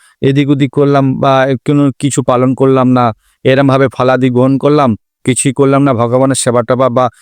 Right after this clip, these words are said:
কিছুই এ করলাম না, সংকল্প কিছু করলাম না, এরমভাবে একাদশী করলাম আর পালন করলাম, এরম করলে হবে না।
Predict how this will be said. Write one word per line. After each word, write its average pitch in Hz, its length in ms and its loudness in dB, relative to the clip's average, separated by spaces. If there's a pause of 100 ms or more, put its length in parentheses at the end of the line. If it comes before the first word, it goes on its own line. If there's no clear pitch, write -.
(200)
কিছুই 139 340 0
এ - 20 0
করলাম 139 300 0
না, 139 120 0
সংকল্প 120 480 -2
কিছু 127 260 -4
করলাম 139 260 0
না, 127 160 0 (280)
এরমভাবে 147 440 0
একাদশী 131 480 -2
করলাম 151 320 0
আর 135 80 0
পালন 127 320 0
করলাম, 147 340 -2
এরম 120 260 0
করলে 127 240 0
হবে 87 220 -2
না। 82 140 -6